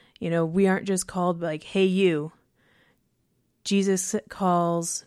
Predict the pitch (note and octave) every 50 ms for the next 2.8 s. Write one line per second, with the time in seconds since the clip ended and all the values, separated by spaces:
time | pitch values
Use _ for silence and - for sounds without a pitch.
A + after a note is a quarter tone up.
0 | _ - - F3+ - F3+ E3+ D#3+ D#3+ D#3 D3+ D3 D3 D3+ B2 - - E3 D3+ -
1 | F#3 F3 - D#3+ C#3 C#3 - - F3+ - B2 G#2 D#3+ F#3 F#3 F#3 - - G3+ G3
2 | F#3+ F#3 F#3 F3+ F3+ F#3 F#3 F#3 F3+ F3+ F3+ F3 F3 - -